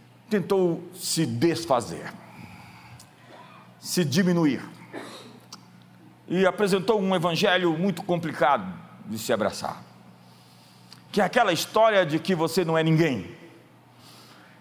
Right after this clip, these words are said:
de que você não presta pra nada, de que você é um problema. Então ele disse: "Esqueça o meu nome,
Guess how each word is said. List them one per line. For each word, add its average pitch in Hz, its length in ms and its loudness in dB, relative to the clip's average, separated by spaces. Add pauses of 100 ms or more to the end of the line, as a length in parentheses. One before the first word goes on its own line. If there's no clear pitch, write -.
(140)
de 185 120 -2
que 240 80 -2
você 185 600 2
não 170 200 2
presta 156 400 0
pra 135 160 2
nada, 90 320 -2 (920)
de 127 120 -4
que 196 100 0
você 185 240 2
é 180 60 2
um 165 80 -2
problema. 117 520 -2 (960)
Então 254 240 2
ele 202 140 2
disse: 185 320 0
"Esqueça - 400 0
o 208 40 0
meu 208 140 4
nome, 185 480 0